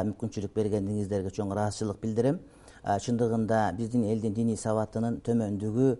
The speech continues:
э, мына ушул маселени бир канча оожалтып жиберди көрүнөт. Анткени, а, биздин фыкх китептерибизде эгерде жамгыр катуу жаап, көз ачып, ачтырбай жамгыр жаап калса же болбосо өтө катуу баткак болуп кеткен учурларда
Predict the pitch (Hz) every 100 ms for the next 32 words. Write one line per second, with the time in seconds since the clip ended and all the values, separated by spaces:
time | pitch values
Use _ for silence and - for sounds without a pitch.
0 | - - - 95 110 110 101 123 104 104
1 | 110 104 107 120 110 110 107 101 113 110
2 | 104 110 107 101 - 107 101 101 113 123
3 | 107 104 101 - 123 143 143 - - -
4 | 107 123 120 131 - - - - 127 -
5 | 127 123 120 123 175 - - - 123 127
6 | 117 107 131 117 - 127 - 123 110 123
7 | 120 - 107 127 120 123 - - _ _
8 | _ 123 117 - 135 135 113 127 110 110
9 | 120 117 - 113 110 107 110 131 123 120
10 | 135 117 - - 113 110 139 123 - 123
11 | 120 - 131 - 127 120 - 127 - 120
12 | 117 123 120 120 117 151